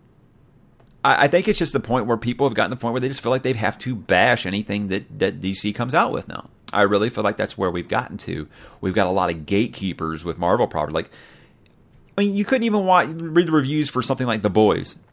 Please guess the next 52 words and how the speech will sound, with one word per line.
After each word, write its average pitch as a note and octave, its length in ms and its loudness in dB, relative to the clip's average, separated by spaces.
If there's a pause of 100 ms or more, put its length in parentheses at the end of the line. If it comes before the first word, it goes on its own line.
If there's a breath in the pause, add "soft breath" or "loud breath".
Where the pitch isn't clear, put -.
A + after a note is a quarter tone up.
(200)
on G2 160 0
Amazon, F2 380 -2
that D#2+ 100 -2
original F2 240 -2
series E2+ 280 -2
on D#2+ 80 -8
Amazon. D#2+ 380 -8 (1160 soft breath)
All F3 260 12
of F#3 80 8
the E3 160 2
negative D3 460 4
reviews C#3+ 320 4
on D#3 100 2
that D#3+ 180 0
was, A2+ 220 2
like, G#2+ 240 2
that G#2 140 2
it G#2+ 60 2
was G#2 140 0
either, A2+ 280 4
oh, A#2+ 160 6
it A2 100 2
was A2 120 2
picking C#3+ 360 -2
on A#2 180 0
Marvel G2 360 2
or F2+ 180 0
it F2+ 40 -2
was F#2 140 -2
commentary G#2 560 -2
on E2+ 140 -4
Marvel. E2+ 380 0
And G2 100 -6
it's G#2 80 -10
like, G#2 140 -8
why C3 380 0
does G4+ 220 4
everybody C4 240 6
feel A#3 140 4
like A3+ 120 4
they've F#3+ 140 2
gotta F3+ 240 4
defend A#2 800 -2
Disney C#3 420 2
Marvel? F#2 420 2
Like, F2 220 -2
there's A#2+ 200 -2
some D3 220 -4
kid B2 360 0
who G2 160 -2
needs G#2 300 -2
protection. E2 720 -6